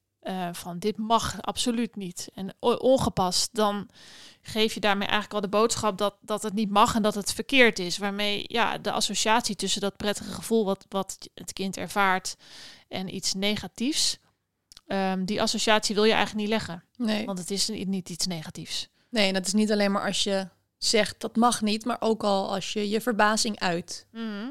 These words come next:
Speaker 1: Ja, wat ben jij hier nou aan het doen, weet je? Er kan zoveel,
Speaker 2: Ja.
Speaker 1: ehm, in, in een toon kan er natuurlijk zoveel al zitten.
Speaker 2: Ja.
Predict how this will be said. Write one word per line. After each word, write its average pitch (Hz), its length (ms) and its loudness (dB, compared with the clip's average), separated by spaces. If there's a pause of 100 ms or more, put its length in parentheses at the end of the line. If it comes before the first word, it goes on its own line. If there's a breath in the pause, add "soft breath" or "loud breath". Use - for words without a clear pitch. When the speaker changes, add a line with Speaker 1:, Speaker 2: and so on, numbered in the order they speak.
Speaker 1:
Ja, 214 280 -8
wat 185 180 -8
ben 202 180 0
jij 330 240 6
hier 285 120 2
nou 196 180 2
aan 185 100 0
het 185 80 -2
doen, 180 160 -4
weet 180 160 -4
je? 214 60 -8
Er 233 80 -4
kan 240 160 0
zoveel, 240 760 8
Speaker 2:
Ja. 226 140 8
Speaker 1:
ehm, 220 120 0
in, 220 220 4
in 220 180 2
een 208 160 0
toon 240 360 6
kan 196 180 0
er 202 80 0
natuurlijk 196 340 -4
zoveel 185 480 -4
al 175 240 -4
zitten. 185 380 -4
Speaker 2:
Ja. 214 260 -4